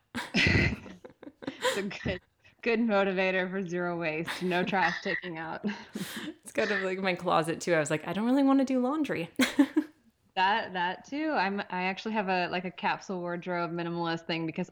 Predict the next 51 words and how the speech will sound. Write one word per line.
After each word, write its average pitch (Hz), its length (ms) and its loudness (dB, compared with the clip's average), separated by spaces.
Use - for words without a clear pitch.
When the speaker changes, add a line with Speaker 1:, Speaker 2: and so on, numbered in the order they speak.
Speaker 2:
I 185 80 4
don't 208 120 2
wanna 208 200 -2
do 202 80 -2
laundry 202 480 0
and 185 160 0
I 170 80 2
don't 180 160 2
wanna 185 180 2
go 190 100 2
shopping 180 540 -2
and 170 140 -4
I 175 120 -2
just 180 200 -6
wanna 185 160 0
have 180 260 2
what 185 80 0
I 175 120 0
like 208 420 -4
and 214 120 -2
then 202 80 -2
that's 208 260 -2
it. 262 200 -2
<laughs> 185 40 -4
Speaker 1:
Yes. 285 480 0
Oh 226 60 -2
my, 208 140 0
I, - 180 -2
yes, 160 340 0
I 175 80 -2
have 180 100 -4
a - 20 -8
caps-, - 400 -6
a 185 60 -12
capsule - 640 0
wardrobe 160 500 0
too. 151 340 0
And - 100 0
it's - 80 0
also 240 200 2
so 254 140 -2
much 240 200 4
easier 202 400 0
to 175 60 -8
get 185 200 -2
dressed. - 560 -2
Like, 156 420 -2
Speaker 2:
It 196 180 -2
is. 165 460 -20
It 160 100 -2
is. 147 460 0